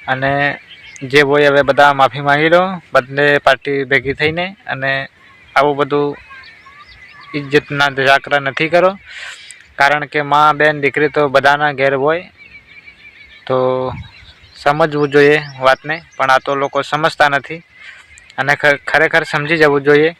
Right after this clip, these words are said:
તો મિત્રો, તમારું શું કહેવું છે આ કમેન્ટ બોક્સની અંદરમાં જણાવજો મને, અને આ વીડિયો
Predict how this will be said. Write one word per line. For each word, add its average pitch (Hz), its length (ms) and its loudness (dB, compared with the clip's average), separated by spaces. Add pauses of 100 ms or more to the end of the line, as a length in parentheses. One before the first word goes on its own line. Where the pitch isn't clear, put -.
(440)
તો 151 140 2
મિત્રો, 160 320 2
તમારું 175 340 4
શું 190 180 -8
કહેવું 175 200 2
છે 175 120 0
આ 160 100 6
કમેન્ટ 165 420 0
બોક્સની 170 380 0
અંદરમાં 160 540 2
જણાવજો 151 440 2
મને, 156 320 -2 (760)
અને 151 300 2 (140)
આ 151 60 4
વીડિયો 151 420 -2